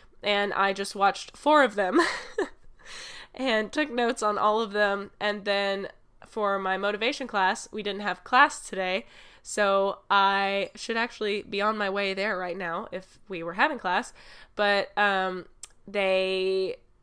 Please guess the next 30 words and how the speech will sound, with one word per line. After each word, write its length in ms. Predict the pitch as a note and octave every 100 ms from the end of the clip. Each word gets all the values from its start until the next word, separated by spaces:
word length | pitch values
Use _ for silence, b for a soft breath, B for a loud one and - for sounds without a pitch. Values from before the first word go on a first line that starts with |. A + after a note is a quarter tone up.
| _ _ -
he 200 | G3+ A3
sent 320 | - G#3+ A3
out 420 | G3+ F#3+ F#3+ - - -
f-, 300 | - - - _ _ -
three 300 | G#3+ A#3 B3+
videos 440 | B3 B3 C4+ C#4+
for 140 | -
us 180 | C#4+ C#4+
to 80 | C#4+
watch, 420 | C#4+ D4 D4 - -
and 260 | A3 G#3+
then, 440 | G#3 G3+ G3+ F#3 - - -
like, 380 | G#3 G3 F#3 F3+ b b b
the 100 | A3
assignment 480 | G3+ G#3 G3+ G3+ F3
was 160 | G3
just 260 | - F#3+ -
to, 80 | F#3+
like, 240 | F3+ E3+
describe 800 | - - - A#3+ A3 G#3+ G#3+ G3 -
and, 460 | G3 F#3+ F#3 F#3+ -
you 100 | G3+
know, 280 | F3 E3 E3+ b b b b - - -
like, 360 | G3+ F3 - -
relate 340 | G3+ G#3 G#3 G3+
it 100 | -
to 100 | G#3+
your 160 | G3
life. 420 | F#3+ F3+ F3+ F3+ -
So 440 | - G3+ G3 F#3